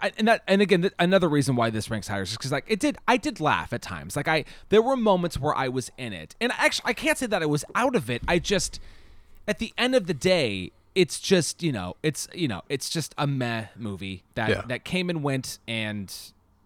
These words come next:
Speaker 1: it is what it is.
Speaker 2: Yeah, and then, again, unless you already have an Apple T V Plus subscription, I wouldn't go out of my way to, to sort of recommend it to anybody. I would almost, I, again, I don't wanna be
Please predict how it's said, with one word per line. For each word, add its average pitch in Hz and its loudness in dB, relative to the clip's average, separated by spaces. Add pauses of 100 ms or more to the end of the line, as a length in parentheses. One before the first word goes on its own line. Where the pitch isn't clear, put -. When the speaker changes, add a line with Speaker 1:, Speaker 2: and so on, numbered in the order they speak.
(260)
Speaker 1:
it 147 -6
is 110 -4
what 95 -6
it 90 -8
is. - -14 (200)
Speaker 2:
Yeah, 214 12
and 135 10
then, 139 12
again, 135 8
unless 113 6
you 120 8
already 113 10
have 127 6
an 101 2
Apple 110 4
T 120 2
V 107 2
Plus - 2
subscription, - 2
I 95 6
wouldn't 101 0
go 104 4
out 101 6
of 92 -4
my 92 2
way 98 2
to, 90 0
to - -6
sort 104 0
of 92 -2
recommend 98 2
it 92 0
to 98 0
anybody. 95 2
I 95 4
would 98 0
almost, 101 0
I, 98 0
again, 104 0
I 95 0
don't 98 0
wanna 95 0
be 90 -2